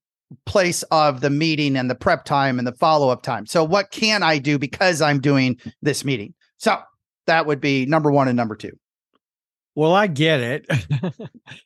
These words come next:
Speaker 2: And I don't remember that conversation around G-rated th-, <laughs> stuff, but, uh, okay, I'll take your word for it. Uh, you know, but, but the idea is that many of us oftentimes feel like we have too many meetings.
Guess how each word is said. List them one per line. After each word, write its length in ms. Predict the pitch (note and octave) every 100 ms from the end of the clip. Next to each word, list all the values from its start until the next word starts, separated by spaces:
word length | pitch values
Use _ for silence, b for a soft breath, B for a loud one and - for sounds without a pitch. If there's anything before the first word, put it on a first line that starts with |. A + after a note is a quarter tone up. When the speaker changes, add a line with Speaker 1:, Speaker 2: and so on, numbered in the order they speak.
| _ _ _
Speaker 2:
And 140 | D#3
I 120 | D#3 D#3
don't 220 | G#3 C4+
remember 360 | E3 F#3+ A3
that 160 | D3 B2
conversation 640 | C#3 C3+ C3 C#3+ C3+ -
around 320 | C3 C3+ C3 B2
G-rated 560 | C#3 C3+ B2+ B2+ B2
th-, 240 | C#3+ E3 E3+
<laughs> 60 |
stuff, 260 | - D3 F3+ -
but, 200 | C#3 C3+
uh, 220 | C3 C3
okay, 460 | D#3 D#3+ D3 D#3+ E3+
I'll 140 | - C#3
take 200 | E3+ C#3+
your 140 | C3+
word 180 | C3+ D3
for 220 | C#3 C3
it. 80 | C3 B B B B _
Uh, 340 | E3 D#3+ D#3+ D#3+ _ _
you 140 | D#4 G3+
know, 180 | G3+ F#3
but, 260 | F3+ E3 -
but 280 | D3 F3+ F3+
the 140 | F#3+
idea 220 | F#3 F#3
is 100 | E3
that 120 | D3
many 240 | C#3 D#3 D3+
of 100 | C3
us 280 | C3 - - _ _ _ _ -
oftentimes 520 | E3+ F3+ D#3 D3 -
feel 120 | D#3
like 160 | C#3 D3
we 140 | C#3+
have 220 | C3+ A#2+
too 420 | - - A#3 A#3+ G3
many 360 | D3+ D3 C#3
meetings. 580 | B2 A2+ A2 G#2+ A#2+ -